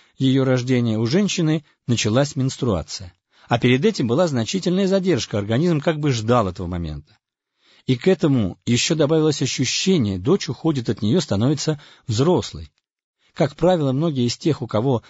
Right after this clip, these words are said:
состоялись психические роды, могут вспомнить момент выхода ребенка в самостоятельную жизнь. Для более глубокого понимания данного вопроса предлагаю рассмотреть еще несколько примеров из жизни. Игорь,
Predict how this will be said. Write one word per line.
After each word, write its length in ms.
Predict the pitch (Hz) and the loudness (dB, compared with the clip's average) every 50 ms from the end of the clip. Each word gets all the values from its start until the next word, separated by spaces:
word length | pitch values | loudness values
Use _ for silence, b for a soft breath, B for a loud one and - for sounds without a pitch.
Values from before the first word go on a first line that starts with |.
| b | b
состоялись 600 | b - 117 - - 127 123 139 127 107 101 - | b -8 -8 -4 -2 -2 0 0 0 0 0 -4
психические 680 | - - - 117 - - 117 - 107 95 - - 107 123 | -6 -6 -6 -4 -4 -2 -4 -4 -4 -6 -4 -2 0 2
роды, 300 | 170 208 202 147 101 90 B B B B B B | 2 2 0 0 -2 -4 B B B B B B
могут 280 | - 135 185 180 170 - | 0 0 2 2 0 -4
вспомнить 500 | - - - - 175 170 165 165 135 135 | -6 -10 -4 -2 0 0 0 0 -2 -2
момент 380 | 131 131 147 151 143 123 - - | 0 2 2 2 0 0 -4 -6
выхода 360 | - 120 139 135 - 135 127 113 | -4 -2 -2 0 0 0 -2 0
ребенка 580 | 113 110 120 151 175 165 147 - 151 139 B B B B | 0 0 0 0 0 0 0 -2 -2 -2 B B B B
в 60 | - | -4
самостоятельную 760 | - 110 104 - - 101 95 104 101 - 98 92 92 95 92 | -2 -2 -2 0 -2 -2 -2 -2 -2 -2 -4 -4 -2 -4 -4
жизнь. 320 | 87 87 87 82 85 82 _ _ _ _ _ _ _ _ _ _ _ _ _ _ _ | -4 -4 -6 -6 -8 -14 _ _ _ _ _ _ _ _ _ _ _ _ _ _ _
Для 180 | - 113 123 113 | -2 0 0 2
более 260 | 113 113 104 104 104 | 2 2 2 0 0
глубокого 460 | 117 117 113 123 120 101 - 107 95 | 0 -2 -2 -2 -2 -2 -2 -4 -4
понимания 480 | 92 101 98 104 107 110 101 92 90 92 | -2 -2 0 0 0 0 0 0 -2 0
данного 400 | 98 110 104 98 95 92 95 98 | 0 0 0 0 0 -2 -2 -2
вопроса 540 | 98 107 - - 165 175 147 - 107 95 B B B B B B | -4 -4 -2 0 -2 -2 0 -2 -4 -6 B B B B B B
предлагаю 460 | - 127 123 131 127 143 180 196 180 151 | -4 -2 0 0 0 2 2 2 2 2
рассмотреть 540 | 143 - - 127 113 110 - 175 143 - 156 | 0 -2 -2 -2 -4 -2 -2 -6 -6 -4 -4
еще 360 | 156 139 - - - 151 160 | -4 -2 -2 -2 0 2 2
несколько 680 | 143 117 113 123 120 - - 113 95 - - 113 104 b b b b b b | 2 4 2 2 0 -2 -6 -8 -6 -4 -4 -4 -4 b b b b b b
примеров 580 | - 113 107 101 98 98 98 95 92 - - | -2 0 2 2 2 2 2 0 -2 -4 -4
из 80 | 104 98 | -4 -4
жизни. 480 | 90 85 87 80 78 76 76 69 73 - _ _ _ _ _ _ _ _ _ _ _ _ _ _ _ - | -4 -4 -6 -6 -6 -8 -10 -10 -12 -12 _ _ _ _ _ _ _ _ _ _ _ _ _ _ _ 2
Игорь, 380 | 135 135 127 117 117 113 - | 2 2 4 2 0 -4 -4